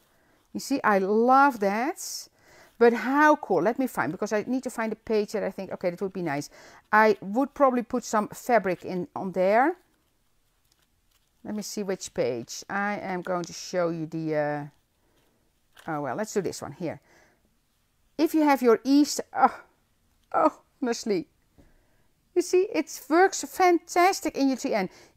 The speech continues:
If you have an, a fun Easter picture, look at that, put that in there. That's just adorable, the florals, like those little flowers in here, in your T N.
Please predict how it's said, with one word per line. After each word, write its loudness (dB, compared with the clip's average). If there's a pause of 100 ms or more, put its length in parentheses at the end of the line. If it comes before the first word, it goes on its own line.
If -2
you 0
have 4
an, -2
a -2
fun 2
Easter -2
picture, 0 (320)
look 2
at -2
that, 2
put 0
that -2
in 0
there. -2
That's -8
just -4
adorable, 0 (440)
the 6
florals, 0
like 2
those 4
little 2
flowers -2
in -6
here, -6 (580)
in 0
your 4
T -4
N. -2